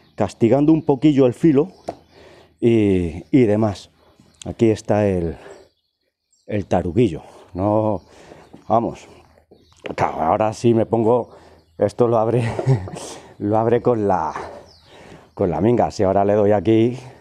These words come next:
esto pues lo abre tranquilamente. Ya que estoy, no me voy a quedar con las ganas.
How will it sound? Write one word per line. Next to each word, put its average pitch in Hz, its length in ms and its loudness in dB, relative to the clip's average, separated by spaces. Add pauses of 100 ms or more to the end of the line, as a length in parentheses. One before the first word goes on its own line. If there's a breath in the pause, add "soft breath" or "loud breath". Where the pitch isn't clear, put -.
(580 loud breath)
esto 95 240 -2
pues 107 160 0
lo 101 80 2
abre 110 200 0
tranquilamente. 104 800 -2 (1040 soft breath)
Ya 107 160 0
que 104 100 0
estoy, 110 300 2
no 127 80 2
me 120 80 4
voy 110 80 4
a 95 60 0
quedar 90 240 0
con 82 120 -6
las 78 140 -8
ganas. 110 440 -4